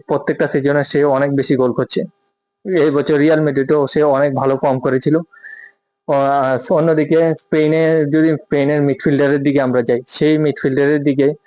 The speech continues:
আমরা যদি দেখি পেড্রি এবং গাভি, পেড্রি, পেড্রি এবং গাভি, বিশেষ করে পেড্রির যে সুন্দর সুন্দর পাস, যা আপনাকে মনমুগ্ধ করে দেবে। আমি বলবো এই টেকনিক্যাল ব্যাটেলে কিছুটা স্পেন মিডফিল্ডিং এ, আহ, এগিয়ে।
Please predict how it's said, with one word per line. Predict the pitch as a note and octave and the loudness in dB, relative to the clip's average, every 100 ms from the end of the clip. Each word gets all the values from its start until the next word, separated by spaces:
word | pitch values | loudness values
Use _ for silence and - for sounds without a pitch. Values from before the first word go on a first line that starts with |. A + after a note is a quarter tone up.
| - | -10
আমরা | - B2+ C3 | -4 0 0
যদি | C3 C#3+ C#3 | 0 0 0
দেখি | B2+ B2 D3 - | 0 0 -2 0
পেড্রি | D3 C3+ C3+ C#3 | -2 0 0 2
এবং | B2 B2 B2 | 2 0 0
গাভি, | B2 B2 B2+ - _ _ _ | 0 -2 -4 -10 _ _ _
পেড্রি, | - D3+ C#3 D3+ D#3+ D#3+ _ _ | -2 0 2 0 0 -2 _ _
পেড্রি | D3+ D3+ C#3+ D#3 D3+ | 0 0 2 2 2
এবং | C3+ C#3 | 2 0
গাভি, | C#3 C#3 B2 - C3 | 0 0 -2 0 -2
বিশেষ | C3 D3 | 0 -2
করে | - D3+ | 0 0
পেড্রির | D3+ D3 C#3 D#3 C3+ | 0 -2 0 -2 0
যে | C3+ | -2
সুন্দর | B2 C#3 C3 D3 | -2 -2 -2 -2
সুন্দর | D#3 C#3+ C3+ | -2 -2 -2
পাস, | A#2+ A2+ - - _ _ _ _ - | -2 -2 -4 -16 _ _ _ _ -14
যা | C3+ C#3 C#3+ | -4 -2 0
আপনাকে | C3+ D#3 C#3 | 0 0 0
মনমুগ্ধ | C3+ C#3 C#3+ C#3 B2 B2+ | 0 0 0 0 -2 0
করে | B2+ B2 | 0 0
দেবে। | B2+ B2+ A#2+ _ _ _ | 0 -2 -4 _ _ _
আমি | - D3+ E3 | -4 0 0
বলবো | D#3+ D#3 E3 E3+ | 0 2 2 2
এই | E3 D#3+ E3 D#3 | 4 4 4 2
টেকনিক্যাল | D#3 C#3 C#3+ D#3+ D#3 | 0 0 0 2 0
ব্যাটেলে | D3 D3 D3 | 0 0 0
কিছুটা | C#3+ C#3+ D3 | 0 0 0
স্পেন | D#3 - D3+ D3+ | -2 0 0 2
মিডফিল্ডিং | C#3 C3 D3+ C3+ C3+ C#3+ | 0 0 0 0 2 2
এ, | D3 | 2
আহ, | D3 D3 | 0 0
এগিয়ে। | D#3 D3 C#3 B2 | 0 0 0 -2